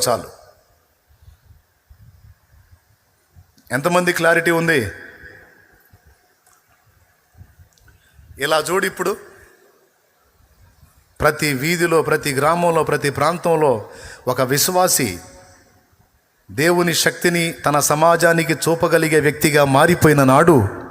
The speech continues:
సమాజాలు ఎలా ఉంటాయో ఒక్కసారి ఊహించు. తమ్ముడు, అన్న,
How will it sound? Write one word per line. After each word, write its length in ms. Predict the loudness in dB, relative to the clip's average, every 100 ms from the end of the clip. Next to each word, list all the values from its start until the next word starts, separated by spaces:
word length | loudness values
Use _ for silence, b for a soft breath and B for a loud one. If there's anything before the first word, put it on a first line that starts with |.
| -20 -20 -20 _ _ _ _ -8
సమాజాలు 600 | -4 0 0 2 2 2
ఎలా 180 | 2
ఉంటాయో 380 | 2 2 2 2
ఒక్కసారి 460 | 2 0 -2 0 0
ఊహించు. 480 | -2 -2 -4 -6 -8 -18 _ _ _ _ _ _ -20 _ _ _ _ _ _ _ _ _ _ _ _ _ _ _ _ _ _ _ _ _ _ _ _ _ _ _ _ _ _ -20 _
తమ్ముడు, 360 | -2 2 2 0
అన్న, 400 | -2 -2 -4